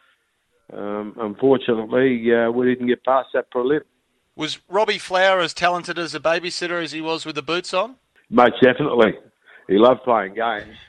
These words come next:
Speaker 1: <laughs>
Speaker 2: Oh, geez, he, he played games with some of the best players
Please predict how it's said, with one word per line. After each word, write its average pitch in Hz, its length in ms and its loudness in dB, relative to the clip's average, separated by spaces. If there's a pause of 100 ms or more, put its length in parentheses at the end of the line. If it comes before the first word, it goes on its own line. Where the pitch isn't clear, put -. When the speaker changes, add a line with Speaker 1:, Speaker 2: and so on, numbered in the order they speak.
(400)
Speaker 1:
<laughs> - 640 -12 (1120)
Speaker 2:
Oh, 107 300 -8
geez, 135 200 -16
he, 123 180 -18
he 143 160 -10
played 165 340 0
games 151 380 0
with 135 100 -10
some 147 220 -2
of 139 80 -2
the 135 60 -6
best 143 360 -4
players 147 600 -2